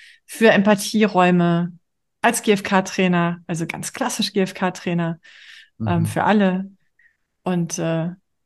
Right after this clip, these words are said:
Speaker 1: boah, freu mich, nicht mehr allein zu sein. Das feiere ich echt. Also ich hab jetzt, fange jetzt an, meine Terminplanung für nächstes Jahr zu machen und denke, den Mittwoch, den kann ich mir frei nehmen, weil's einen Alex gibt. <laughs> Das freut sich meine Familie. Das wird
Speaker 2: <laughs>
Speaker 1: großartig, genau.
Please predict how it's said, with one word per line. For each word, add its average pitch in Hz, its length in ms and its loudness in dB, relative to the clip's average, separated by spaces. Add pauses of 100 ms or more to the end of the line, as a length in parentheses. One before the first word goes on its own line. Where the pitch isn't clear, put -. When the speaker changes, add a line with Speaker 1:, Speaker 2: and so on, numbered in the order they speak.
(220)
Speaker 1:
boah, 202 200 6
freu 196 340 2
mich, 185 440 0
nicht 196 220 0
mehr 185 100 4
allein 180 240 4
zu 190 160 0
sein. 170 540 -2
Das 185 180 -4
feiere 170 240 2
ich 156 140 -6
echt. - 320 -6 (200)
Also 170 200 -4
ich - 100 -6
hab 185 80 -4
jetzt, 175 180 -6
fange 190 200 2
jetzt 180 120 0
an, 180 120 0
meine 175 180 2
Terminplanung 185 540 2
für 190 120 -12
nächstes 160 200 -2
Jahr 170 120 0
zu 175 120 -8
machen 165 180 0
und 165 100 -2
denke, 175 280 -2 (480)
den 262 160 6
Mittwoch, 196 420 0
den 170 160 -4
kann 214 140 2
ich 220 160 0
mir 185 100 0
frei 208 260 2
nehmen, 196 360 4
weil's - 240 -2
einen 156 100 4
Alex 208 300 0
gibt. - 260 -8 (640)
<laughs> 392 1120 4
Das 330 240 4
freut 269 240 -4
sich - 200 -12
meine 277 200 0
Familie. 277 640 0 (720)
Das 247 180 0
wird 233 100 6
Speaker 2:
<laughs> 113 60 4
Speaker 1:
großartig, 220 840 2
genau. 202 520 2